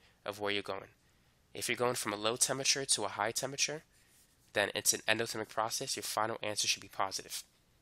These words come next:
If you're going from a high temperature to a lower temperature, then your final answer should be negative.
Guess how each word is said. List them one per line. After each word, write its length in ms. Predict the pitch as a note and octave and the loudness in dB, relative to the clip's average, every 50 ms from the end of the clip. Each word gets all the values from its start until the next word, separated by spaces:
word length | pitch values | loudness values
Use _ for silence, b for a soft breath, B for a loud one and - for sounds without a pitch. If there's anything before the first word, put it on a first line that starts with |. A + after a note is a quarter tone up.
| _ _ _ | _ _ _
If 180 | - G#2+ G#2+ - | -4 -4 -2 -2
you're 60 | A#2 | -2
going 200 | G#2 A#2+ A2+ A2+ | 0 2 2 2
from 200 | A2+ - G#2+ G2 | 2 0 -2 -2
a 40 | F#2+ | -4
high 240 | - - C3 C#3 D3+ | 0 2 2 4 4
temperature 440 | - - A2 G2+ G2+ - - G#2 G2 | 2 0 -2 -2 -2 -2 -2 -2 -2
to 180 | - - G2+ | -4 -4 -4
a 20 | G#2 | -4
lower 240 | G2+ A2+ B2 A#2+ | -4 -4 -4 -2
temperature, 480 | A2 - - F#2+ G2+ - - - G#2+ - - b b b b b b b b b b _ _ - | -2 -4 -4 -4 -2 -2 -2 -2 -4 -8 -14 b b b b b b b b b b _ _ -4
then 100 | G2+ G2 | -2 -2
your 100 | G2 - | -2 0
final 340 | - - G#2+ G#2+ G#2+ - - | 2 4 4 4 4 2 0
answer 260 | G2+ G2 G2 - G#2 | 0 -2 0 2 2
should 160 | - - - | 2 2 2
be 80 | - G2 | 0 -6
negative. 480 | F#2+ G2 G2 - - - - - - | -6 -6 -8 -8 -10 -10 -8 -8 -8